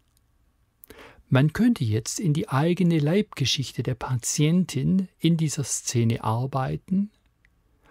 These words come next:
warum sie keine anderen Handlungsmuster bei Bedrängung zur Verfügung hat.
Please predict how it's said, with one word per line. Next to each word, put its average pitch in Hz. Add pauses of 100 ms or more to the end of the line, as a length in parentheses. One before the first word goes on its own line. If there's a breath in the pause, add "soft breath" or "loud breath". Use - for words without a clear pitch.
(140 soft breath)
warum 151
sie -
keine 151 (100)
anderen 160
Handlungsmuster 127 (360)
bei 127
Bedrängung 120
zur 127
Verfügung 117
hat. 135